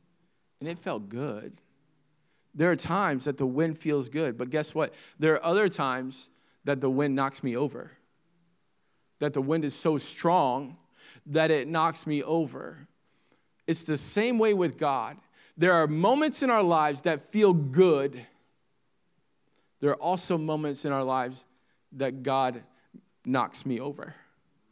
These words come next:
I have to know the truth. I have to know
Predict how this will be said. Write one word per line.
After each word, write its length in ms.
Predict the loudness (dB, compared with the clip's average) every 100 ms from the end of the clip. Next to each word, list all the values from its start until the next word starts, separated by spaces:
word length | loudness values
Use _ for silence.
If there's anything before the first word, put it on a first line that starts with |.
| _ _ _ _ _ _ _ _ _ _ _ _ -2
I 140 | 0 2
have 260 | 0 -2
to 140 | -4 -2
know 240 | 0 -2
the 100 | -4
truth. 480 | -6 -2 -2 -2 -4
I 120 | -2
have 220 | -2 -2
to 100 | -4
know 500 | -4 0 2 4 2